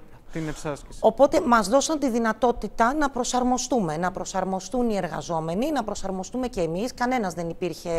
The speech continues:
Speaker 2: εκπαίδευση, όπως έχω πει πολλές φορές,
Speaker 1: Μμμ.
Speaker 2: στο να αντιμετωπίσει και να μπει σε αυτή τη διαδικασία.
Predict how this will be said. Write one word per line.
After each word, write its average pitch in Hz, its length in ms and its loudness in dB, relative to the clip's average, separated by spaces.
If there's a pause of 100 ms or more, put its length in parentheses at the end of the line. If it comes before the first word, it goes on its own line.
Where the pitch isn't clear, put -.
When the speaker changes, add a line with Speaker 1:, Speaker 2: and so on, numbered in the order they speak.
(280)
Speaker 2:
εκπαίδευση, 170 800 2 (240)
όπως - 180 -6
έχω 208 140 0
πει 208 100 0
πολλές 202 340 0
φορές, 185 440 4
Speaker 1:
Μμμ. 135 60 -10 (180)
Speaker 2:
στο - 180 -4
να 202 100 2
αντιμετωπίσει 196 800 0
και - 120 8
να 185 120 2
μπει 175 220 0
σε - 100 0
αυτή 190 200 -4
τη 185 80 -4
διαδικασία. 180 760 2